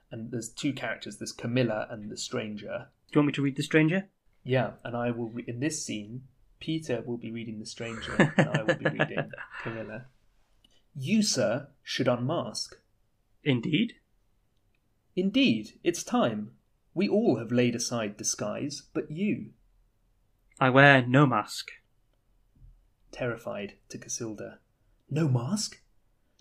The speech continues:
Speaker 1: No mask?" Which I, I think that's amazing. I really want to see that play. It's sort of melodramatic, but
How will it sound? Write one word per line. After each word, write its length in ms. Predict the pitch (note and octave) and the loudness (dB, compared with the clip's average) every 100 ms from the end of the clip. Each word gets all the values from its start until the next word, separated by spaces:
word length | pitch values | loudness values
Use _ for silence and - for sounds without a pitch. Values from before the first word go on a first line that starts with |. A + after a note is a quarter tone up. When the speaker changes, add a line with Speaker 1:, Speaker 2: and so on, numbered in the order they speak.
| - | 2
Speaker 1:
No 240 | E3+ G3 | 8 8
mask?" 680 | C#3 F3+ G#3 B2 - - - _ _ _ _ _ _ _ _ _ _ _ _ - _ _ | 8 4 2 0 -4 -6 -12 _ _ _ _ _ _ _ _ _ _ _ _ -20 _ _
Which 180 | - D#3 | -6 4
I, 280 | D#3+ - E3+ | 6 8 8
I 40 | |
think 140 | F3+ C#3 | 8 4
that's 240 | A#2+ - | 0 0
amazing. 400 | C3 C#3 B2+ G#2+ | 4 6 4 4
I 80 | B2+ | 4
really 220 | C#3 C3+ | 4 4
want 140 | C3 B2+ | 6 4
to 40 | |
see 220 | B2+ C3+ | 4 4
that 220 | A#2 - - | 6 4 0
play. 260 | A2+ G#2+ A#2+ | -2 0 -2
It's 180 | C3 | -4
sort 240 | - F#3+ G3 | 4 4 4
of 100 | E3 | 2
melodramatic, 800 | D#3 C#3 C3 B2+ B2+ A2+ A2+ - _ | 2 2 2 0 0 -8 -10 -12 _
but 280 | C3+ - | -2 -2